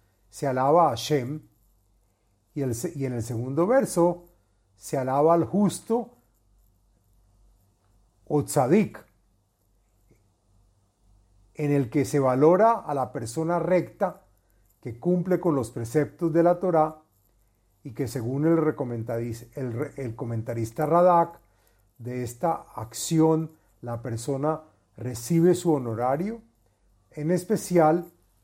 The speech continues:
por el comando de dar tzedaká o contribución de dinero, que por el cual la persona, según el comentarista Sforno, estará feliz en este mundo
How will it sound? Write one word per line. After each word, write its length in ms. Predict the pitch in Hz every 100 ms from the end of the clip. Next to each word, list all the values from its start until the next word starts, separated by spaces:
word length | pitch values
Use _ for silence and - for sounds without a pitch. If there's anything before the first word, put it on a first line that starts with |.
| _ _ _ _ _ _ _
por 180 | 147 139
el 240 | 131 120
comando 840 | - 120 131 165 214 208 247 233 - _ _ _ _ _ _
de 200 | 135 127
dar 240 | 127 131 113
tzedaká 760 | - 180 127 - 170 139 - -
o 140 | 120
contribución 840 | 123 123 113 123 120 113 175 160 147
de 100 | 151
dinero, 420 | 156 139 107 131 _ _ _ _ _ _ _ _ _ _ _ _ _ _ _ _ _ _
que 140 | - 156
por 220 | 156 147
el 140 | 139
cual 240 | 156 175 190
la 160 | 214
persona, 520 | 185 147 156 170 190 190 _ _
según 600 | - 127 170 190 156 156
el 160 | 139 113
comentarista 760 | 135 127 113 117 117 - 180
Sforno, 640 | 160 - 202 175 143 151 151 _ _ _ _ _
estará 500 | 117 - 131 127 120
feliz 500 | 170 160 175 190 208
en 100 | 190
este 260 | 185 - 196
mundo 560 | 185 180 190 247 247